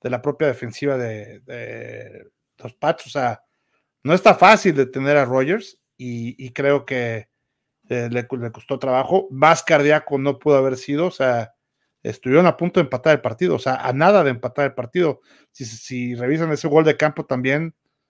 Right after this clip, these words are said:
este, pues, estuvo muy cerquita también de ser fallado. Entonces, por nadie le sale nombrada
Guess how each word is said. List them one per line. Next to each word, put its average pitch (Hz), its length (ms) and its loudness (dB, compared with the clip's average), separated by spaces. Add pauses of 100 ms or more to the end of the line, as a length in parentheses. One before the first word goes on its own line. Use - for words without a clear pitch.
(160)
este, 113 1040 -6 (560)
pues, - 180 -14
estuvo 160 260 6
muy 165 140 6
cerquita 165 440 2
también 151 300 0
de 139 80 -2
ser - 100 -6
fallado. 143 540 2 (440)
Entonces, 143 680 -4 (180)
por 139 180 4
nadie 175 220 6
le 160 120 2
sale 175 260 4
nombrada 143 680 4